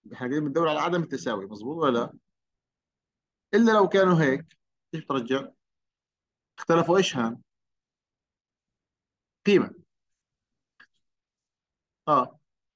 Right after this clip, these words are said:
حترجع ترو، صح؟ لأنهم مختلفين في، لأنهم، لأنهم ش-، آه، هم، هم، هم، هم متشابهين. هل هم، هم نفس القيمة؟ آه. يعني عدم التساوي إيش ماله؟ false، مظبوط ولا لا؟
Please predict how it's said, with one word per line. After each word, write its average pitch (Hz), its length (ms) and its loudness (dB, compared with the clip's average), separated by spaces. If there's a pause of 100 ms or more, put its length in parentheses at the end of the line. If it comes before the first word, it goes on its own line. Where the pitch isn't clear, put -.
(220)
حترجع 185 340 2
ترو، 185 280 4
صح؟ - 200 0
لأنهم 143 300 -2
مختلفين 156 440 -2
في، 151 100 -8
لأنهم، 147 480 -4
لأنهم 147 640 -6
ش-، - 100 -8 (100)
آه، 131 320 0
هم، 143 180 -4
هم، 147 400 0
هم، 156 360 0 (100)
هم 165 180 2
متشابهين. 165 540 0 (2250)
هل 175 120 2
هم، 208 140 2
هم 190 280 2
نفس 190 140 -6
القيمة؟ 190 360 -2 (720)
آه. 233 340 -4 (380)
يعني 131 120 -4
عدم 175 160 0
التساوي 185 400 2
إيش 170 120 0
ماله؟ 147 160 0
false، 170 360 0
مظبوط 139 300 -4
ولا 175 200 2
لا؟ 107 120 -8